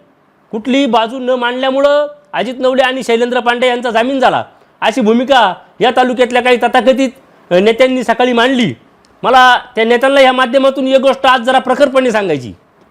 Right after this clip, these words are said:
खरं तर मित्रांनो, आम्ही पहिल्यापासून सांगत होतो की हा मुद्दा विकासाचा आहे, हा मुद्दा जनतेच्या फायद्याचा आहे, हा मुद्दा, अ, राघोजी भांगरेंच्या अस्मितेचा आहे, हा मुद्दा,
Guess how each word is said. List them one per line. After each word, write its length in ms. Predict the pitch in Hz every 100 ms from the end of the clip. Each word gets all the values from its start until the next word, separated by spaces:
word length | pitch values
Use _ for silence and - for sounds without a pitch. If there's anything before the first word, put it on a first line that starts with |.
| _ _ _ _ _ -
खरं 120 | 220 233
तर 100 | 247
मित्रांनो, 640 | 240 269 277 262 202 147 _ _ _ _ -
आम्ही 180 | 190 247
पहिल्यापासून 540 | 247 277 285 294 311
सांगत 200 | 277 262
होतो 400 | 254 220 156 135 _ _ _ _
की 60 | 226
हा 100 | 240
मुद्दा 260 | 262 277
विकासाचा 540 | 294 294 311 285 240 185
आहे, 140 | 117 73 _ _ _ _ _ _ _ -
हा 120 | 220
मुद्दा 260 | 254 262
जनतेच्या 420 | 262 269 262 277 247
फायद्याचा 460 | 233 247 269 262
आहे, 160 | 226 247
हा 180 | 240 233
मुद्दा, 520 | 240 254 269 269 - - _ -
अ, 120 | 175
राघोजी 320 | 208 240 262
भांगरेंच्या 460 | 262 240 262 254 247
अस्मितेचा 500 | 233 262 269 262 254
आहे, 160 | 220
हा 180 | 247 226
मुद्दा, 460 | 240 220 262 269